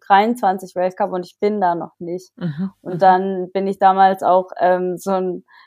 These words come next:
Speaker 1: Charity-Langstrecken-Torturrennen gefahren, quasi fünfhundertfünfzig Renn-, also Kilometer im Rennrad im Dreierteam an dem
Speaker 2: Mhm.
Speaker 1: Wochenende, wo der Weltcup in Meribel war. Und dann, ähm,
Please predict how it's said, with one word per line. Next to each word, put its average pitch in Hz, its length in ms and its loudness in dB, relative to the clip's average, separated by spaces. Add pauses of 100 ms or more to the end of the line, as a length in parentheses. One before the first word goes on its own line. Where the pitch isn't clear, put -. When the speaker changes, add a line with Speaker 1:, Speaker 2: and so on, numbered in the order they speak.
(140)
Speaker 1:
Charity-Langstrecken-Torturrennen 190 2250 0
gefahren, 185 460 -2
quasi 180 360 -2
fünfhundertfünfzig 185 1000 -8
Renn-, 185 340 -2
also 180 320 0
Kilometer 190 520 -2
im 180 80 -6
Rennrad 185 540 2
im 175 180 -8
Dreierteam 190 880 -2
an 190 180 2
dem 190 120 6
Speaker 2:
Mhm. 269 60 6
Speaker 1:
Wochenende, 180 520 0
wo 180 100 0
der 175 140 0
Weltcup 190 400 0
in 220 160 2
Meribel 208 580 2
war. 196 280 4 (1300)
Und 202 280 2
dann, 196 360 4
ähm, 190 800 2